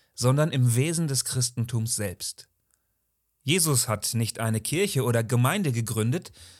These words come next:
sondern eine Bewegung ins Leben gerufen. Die Grundsätze dazu sind im Neuen Testament deutlich erkennbar, doch über die Jahrhunderte vor allem in der westlichen Kirche weithin in Vergessenheit geraten.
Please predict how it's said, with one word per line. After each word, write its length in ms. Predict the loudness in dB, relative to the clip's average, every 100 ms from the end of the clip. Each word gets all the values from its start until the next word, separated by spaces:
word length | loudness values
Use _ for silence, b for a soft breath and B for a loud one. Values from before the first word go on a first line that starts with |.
| B B
sondern 360 | -2 2 2 2
eine 200 | 2 2
Bewegung 600 | 4 4 4 4 2 2
ins 160 | 0
Leben 300 | 2 2 0
gerufen. 580 | -2 -4 -4 -8 -12 -16 _ _ _ _ _ _ _ _ -4
Die 80 | 0
Grundsätze 560 | 2 2 2 0 0
dazu 380 | 0 0 0 0
sind 200 | 2 2
im 140 | 2 2
Neuen 260 | 2 0
Testament 560 | -2 -4 -2 0 0 0
deutlich 360 | -2 -2 -2
erkennbar, 540 | -2 0 -2 2 2 0 B B B B
doch 300 | 2 2 0 -2
über 240 | 0 2
die 180 | 0 2
Jahrhunderte 640 | 4 4 2 -2 -4 -4
vor 280 | -2 -2 0
allem 240 | 0 0
in 100 | 0
der 180 | 0 0
westlichen 540 | 0 -4 -6 -4 -4
Kirche 440 | -2 -2 -2 -4 -4
weithin 400 | -6 -6 -6 -6
in 120 | -6
Vergessenheit 680 | -6 -6 -4 -6 -6 -6 -6
geraten. 480 | -8 -8 -10 -12